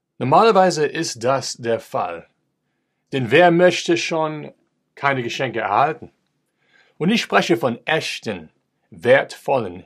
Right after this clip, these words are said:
Geschenken. Wir als Mitglieder der Kirche des ewigen Gottes haben ein kostbares Geschenk erhalten.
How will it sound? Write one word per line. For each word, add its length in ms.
Geschenken. 520
Wir 320
als 180
Mitglieder 680
der 120
Kirche 420
des 180
ewigen 480
Gottes 580
haben 260
ein 220
kostbares 1040
Geschenk 480
erhalten. 600